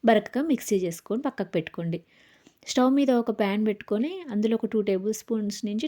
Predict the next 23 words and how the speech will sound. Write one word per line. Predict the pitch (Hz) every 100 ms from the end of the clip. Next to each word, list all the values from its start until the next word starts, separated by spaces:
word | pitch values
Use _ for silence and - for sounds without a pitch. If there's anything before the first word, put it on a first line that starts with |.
| -
త్రీ | - 220 208
టేబుల్ | 185 196
స్పూన్స్ | - 226 220 190
ఆయిల్ | 185 196
వేసుకోండి. | 190 190 - 180 233 403 - - - _ _ _ _ _ _ _ _ _ - - - - 190
బంగాళదుంపలోకి | 196 214 262 240 220 226 214 208 277 233
ఎప్పుడైనా | - 202 226 240
కొంచెం | 202 208 190
ఆయిల్ | 208 208
అనేది | 214 -
కొద్దిగా | 226 196 214 208
ఎక్కువనే | - 214 220 202
ఉండాలండి, | 196 196 190 233 277
లేకపోతే | 202 196 190 190
కర్రీ | 180 190 196
అనేది | 196 202 320 - - - - _ _
బాగుండదు. | 190 190 190 196 190 226 370 _ _ _ _ _ _ _ - 269
ఒకసారి | - - 226 240 269
ఇలా | 220 196
ట్రై | 190 196
చేయండి, | 226 247 240
చాలా | 196 202 202
అంటే | 214